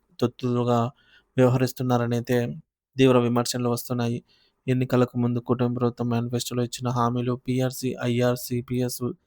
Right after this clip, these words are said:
వంటి అంశాలను గాలికి వదిలేశారనే భావన బలపడుతోంది. అందుకే ఇక ఈ నాయకులతో లాభం లేదని గ్రహించి ఈ డిసెంబర్ పదహైదో తేదీలోపు ఒక కొత్త స్వతంత్ర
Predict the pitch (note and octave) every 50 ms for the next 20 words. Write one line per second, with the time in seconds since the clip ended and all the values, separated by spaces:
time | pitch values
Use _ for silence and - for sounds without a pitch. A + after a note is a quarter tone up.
0 | _ _ _ _ _ _ _ _ - - B2+ C3 B2+ B2+ A#2+ A#2+ A#2+ B2 C3+ E3
1 | - _ _ _ _ - - B2+ B2 B2+ B2 - C3 B2+ B2 B2 B2 B2 A#2 -
2 | A#2+ A2+ A#2+ B2 B2 C3 A#2+ A#2+ B2 B2 A#2+ - - B2+ A#2+ A#2+ A#2 A#2+ A#2+ A#2+
3 | B2 B2 A2+ A2+ A2+ A#2+ A#2+ A#2+ A#2+ A#2+ A#2 A#2 A#2 A#2+ B2 A#2 - - B2 A#2+
4 | A#2+ B2 B2+ _ _ _ _ _ _ _ _ - B2 B2+ C3 B2 - C#3 C3 B2+
5 | B2 - - - - B2 - - B2 A#2+ A#2+ A#2+ B2+ B2 B2+ B2 A#2+ A#2 A#2+ B2
6 | - B2+ B2+ A#2+ C3+ B2+ A#2+ A#2 A#2 A#2+ A#2+ A#2+ B2 A#2+ A#2+ A#2+ A#2+ A#2+ A#2+ A#2+
7 | A#2+ A#2+ A#2+ A#2+ - - B2 A#2+ C3 - _ _ _ _ _ _ _ _ _ -
8 | A#2+ B2+ C3 C3 C3 B2+ - D2+ - - - C3+ C3+ B2 - - C#3 C#3 C3+ B2+
9 | A#2 - - _ _ _ _ _ _ _ - - A#2 A#2 A#2 B2+ B2+ B2 B2 B2
10 | - B2 A#2+ A#2 A#2+ A#2 A2+ A#2+ B2 C3 B2+ - A#2 A2 - _ _ _ _ _
11 | _ _ _ _ - - B2+ C3 A#2+ A2+ - A#2+ A#2+ - - C#3 B2+ A#2+ B2 B2
12 | - A#2+ A#2 C3 B2+ B2+ B2